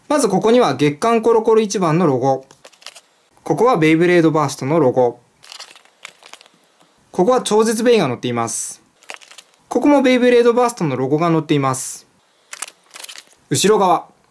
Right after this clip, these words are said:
ここにはベイのバトルシーンが載っています。スリー、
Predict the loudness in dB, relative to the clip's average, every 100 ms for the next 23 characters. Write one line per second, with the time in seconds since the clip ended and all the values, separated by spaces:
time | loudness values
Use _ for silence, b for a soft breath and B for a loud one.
0 | _ -12 -2 0 0 0 0 0 0 -2
1 | 0 0 2 2 2 0 -2 -2 -2 -4
2 | -8 -14 _ -10 -2 2 2 -2